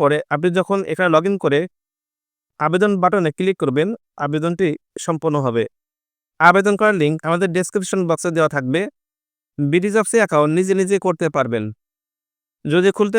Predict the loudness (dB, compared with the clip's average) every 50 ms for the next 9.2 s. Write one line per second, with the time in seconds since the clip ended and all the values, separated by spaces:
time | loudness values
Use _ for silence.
0 | 2 2 2 2 0 0 -2 -2 -2 -4 -2 -2 -2 -2 -2 -4 -4 -2 -2 -2
1 | -2 0 0 0 0 -2 -2 -2 -2 -2 0 0 0 -2 -4 -8 _ _ _ _
2 | _ _ -4 -2 -2 0 0 0 0 0 0 0 0 0 -2 -2 -4 -8 _ _
3 | _ _ _ -2 2 2 4 4 2 0 0 0 0 0 0 0 0 0 0 0
4 | 0 0 -2 -2 -4 -4 -6 -6 -4 -2 -2 0 0 0 0 0 0 0 0 -2
5 | -2 -2 -2 -2 -2 -2 -2 0 -2 -2 -2 -2 -4 -2 -2 -2 -2 -2 -2 -2
6 | -2 -4 -4 -2 -2 -2 0 0 0 0 0 0 0 0 0 -2 -2 -2 -2 -2
7 | -4 -6 -4 -2 -2 -2 -2 -2 -2 -2 0 0 0 0 0 0 -2 0 0 0
8 | 2 2 0 0 0 2 2 2 2 4 2 2 2 2 0 0 0 0 -2 -2
9 | -2 -4 -2